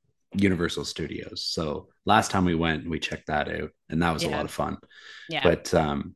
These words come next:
Speaker 1: we have Canada's Wonderland up here. It's about three hours away from me, and, uh, they
Speaker 2: Yeah.
Speaker 1: always do a Halloween thing. And I
Speaker 2: Okay.
Speaker 1: would, I would love to check it out.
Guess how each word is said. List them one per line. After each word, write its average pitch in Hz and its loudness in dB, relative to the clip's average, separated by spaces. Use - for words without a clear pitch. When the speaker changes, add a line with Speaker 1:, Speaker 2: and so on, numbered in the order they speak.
Speaker 1:
we 123 10
have 139 8
Canada's 110 6
Wonderland 90 4
up 78 -4
here. 90 4
It's - 0
about 90 4
three 92 4
hours 82 4
away 82 2
from 82 0
me, 82 2
and, 87 6
uh, 85 6
they 101 6
Speaker 2:
Yeah. 104 8
Speaker 1:
always 95 8
do 92 4
a 80 4
Halloween 78 -4
thing. 76 -6
And 349 -2
I 85 6
Speaker 2:
Okay. - 4
Speaker 1:
would, - -12
I 87 4
would 82 0
love 85 2
to 85 -6
check - -8
it 71 -6
out. 73 -4